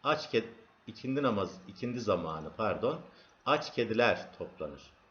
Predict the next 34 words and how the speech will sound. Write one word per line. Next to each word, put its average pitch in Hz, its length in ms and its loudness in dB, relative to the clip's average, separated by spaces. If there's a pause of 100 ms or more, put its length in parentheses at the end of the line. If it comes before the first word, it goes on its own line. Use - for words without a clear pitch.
(120)
Türkler 143 480 0
buraya 147 240 6
gelerek 101 540 2
onlara 117 320 4
et 143 360 0
ve 143 100 0
küçük - 280 -12
şiş-, - 260 -8
şişlere 104 560 -2
geçirilmiş, 104 760 -4 (840)
et 123 380 4
ve 120 140 2
küçük 143 280 -10
şişlere 123 480 -2
geçirilmiş 107 600 -4
kızarmış 123 580 2
ciğer 131 360 2
parçacıkları 104 680 2
atarlar. 78 460 -6 (520)
Bazı 165 360 6
kişiler 98 420 -2
de 127 120 -2
kafesteki 123 640 -4
bir 123 200 -2
kuşu 107 240 -10
satın 113 340 -4
alıp 120 240 -2 (420)
onu 139 160 -4
serbest 127 540 0
bırakarak 98 440 -2
sevap 127 400 4
kazanmayı 98 520 -2
umut 104 320 -4
ederler." 69 520 -12